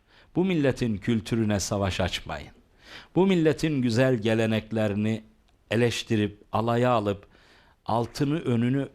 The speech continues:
arkasını hesap etmeden insanları dininden soğutmayın arkadaşlar. Hani, "Ya o da bid'at, bu da sapıklık, bu yanlış, böyle bir şey yok." İşte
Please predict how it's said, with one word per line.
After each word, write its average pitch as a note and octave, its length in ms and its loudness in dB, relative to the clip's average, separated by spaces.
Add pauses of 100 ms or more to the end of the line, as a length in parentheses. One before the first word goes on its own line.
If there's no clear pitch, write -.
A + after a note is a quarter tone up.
arkasını B2 580 -2
hesap A2+ 420 0
etmeden F#2+ 600 0 (760)
insanları D3 800 0
dininden B2 560 2
soğutmayın F#2+ 760 0
arkadaşlar. F#2 840 -4 (480)
Hani, C3 300 -2 (340)
"Ya F3 160 2
o F3 220 0
da E3 180 0
bid'at, D#3+ 500 -4
bu D#3 100 -2
da F3 120 2
sapıklık, - 720 -2
bu D3+ 140 2
yanlış, E3 640 0
böyle F3 320 2
bir E3 60 0
şey F3 320 0
yok." D#3+ 380 0
İşte - 260 -10